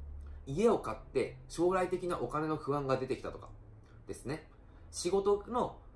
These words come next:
仕事がうまくいかなくてクビになるんじゃないか、自分はど-、将来どうなるんだっていう不安が出てきたりとか。最近で言うと、年金の問題が出てきて、自分は老後本当に生きていけるのだろうか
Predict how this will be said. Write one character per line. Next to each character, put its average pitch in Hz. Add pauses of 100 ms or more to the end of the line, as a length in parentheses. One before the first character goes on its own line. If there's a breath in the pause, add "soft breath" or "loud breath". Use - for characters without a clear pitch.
(120)
仕 -
事 196
が 202
う 226
ま 226
く 151
い 135
か 151
な 143
く -
て 156
ク -
ビ 185
に 202
な 214
る 190
ん 151
じ 120
ゃ 117
な 110
い 101
か、 -
自 131
分 156
は 175
ど-、 170
将 196
来 127
ど 135
う 156
な 160
る 131
ん 107
だ 101
っ -
て -
い 98
う -
不 139
安 131
が 120
出 117
て 127
き -
た -
り -
と 82
か。 - (380 soft breath)
最 202
近 208
で 202
言 202
う -
と、 233 (240 loud breath)
年 175
金 214
の 147
問 123
題 120
が 120
出 120
て 110
き -
て、 156
自 120
分 165
は 165
老 135
後 165
本 175
当 185
に 180
生 226
き -
て -
い 117
け 170
る 180
の 196
だ 135
ろ 95
う 87
か -